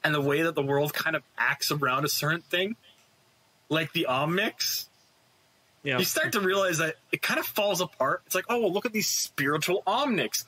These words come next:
Speaker 1: who are, like, the Buddhists." And I'm like, "Cool,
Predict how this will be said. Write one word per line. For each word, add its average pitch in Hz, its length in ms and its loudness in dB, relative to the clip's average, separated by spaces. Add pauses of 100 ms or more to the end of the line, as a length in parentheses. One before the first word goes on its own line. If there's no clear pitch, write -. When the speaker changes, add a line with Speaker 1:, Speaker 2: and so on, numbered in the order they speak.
(300)
Speaker 1:
who 180 160 2
are, 185 100 2
like, 147 220 0
the 190 80 2
Buddhists." 214 720 0
And 175 80 2
I'm 202 220 0
like, 208 340 0 (380)
"Cool, 220 480 2